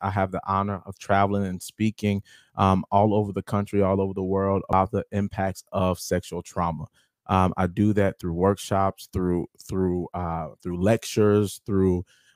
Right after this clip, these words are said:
uh, um, conferences. And so, yeah, and I, I'm excited. And I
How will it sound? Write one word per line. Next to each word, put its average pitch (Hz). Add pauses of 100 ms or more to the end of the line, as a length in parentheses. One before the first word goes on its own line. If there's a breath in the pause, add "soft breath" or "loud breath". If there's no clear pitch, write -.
uh, 98
um, 87
conferences. 110
And 95
so, 110
yeah, 107
and 98
I, 92
I'm 107
excited. 120
And 98
I 107